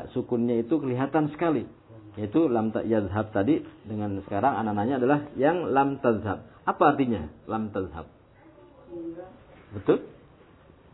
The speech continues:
Speaker 1: Dia, dia siapa di sini?
Speaker 2: Perempuan.
Speaker 1: Betul, berapa orang?
Speaker 2: Satu orang.
Speaker 1: Iya, betul. Dia satu orang perempuan.
Speaker 2: Tidak pergi.
Speaker 1: Udah itu aja? Ada satu lagi yang, yang apa, yang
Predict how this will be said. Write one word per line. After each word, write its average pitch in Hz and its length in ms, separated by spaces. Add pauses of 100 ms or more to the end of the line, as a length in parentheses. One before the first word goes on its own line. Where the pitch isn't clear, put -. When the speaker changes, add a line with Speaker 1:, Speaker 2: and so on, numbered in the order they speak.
(240)
Speaker 1:
Dia, 101 380 (160)
dia 107 240
siapa 123 240
di 87 140
sini? 85 160 (180)
Speaker 2:
Perempuan. - 340 (220)
Speaker 1:
Betul, 101 320
berapa 101 220
orang? 107 280 (800)
Speaker 2:
Satu 165 200
orang. - 260
Speaker 1:
Iya, 95 240
betul. 80 220 (100)
Dia 135 240
satu - 240
orang 123 160
perempuan. 98 560 (960)
Speaker 2:
Tidak 165 220 (100)
pergi. 160 280 (520)
Speaker 1:
Udah 117 180
itu 143 140
aja? 139 260 (720)
Ada 151 240
satu 143 160
lagi 147 320
yang, 107 480
yang 104 560
apa, 135 400 (400)
yang 107 400